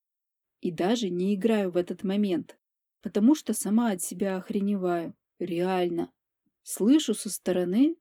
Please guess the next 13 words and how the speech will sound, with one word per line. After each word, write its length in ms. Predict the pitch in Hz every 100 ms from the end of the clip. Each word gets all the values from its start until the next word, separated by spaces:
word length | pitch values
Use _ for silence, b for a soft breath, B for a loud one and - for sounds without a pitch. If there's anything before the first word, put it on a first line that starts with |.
| -
как 340 | 190 214 - -
это 240 | 185 180
звучит, 680 | 180 190 196 - 196 170 _ _ _ -
как 300 | 196 220 226
это 200 | - 175
вообще 400 | 180 - - 233
воспринимается. 1120 | 185 - 185 185 202 208 190 175 - - - _ _ _ _
И 340 | 185 208 262 -
охреневаю. 1040 | 208 202 214 208 214 208 180 165 165 160 _ _ _ _ _ _
«Так». 680 | 240 220 196 185 180 _ _ _ _
Тата 320 | - 180 - 254
опускает 680 | 254 226 - 196 190 196
руки, 440 | 208 190 - -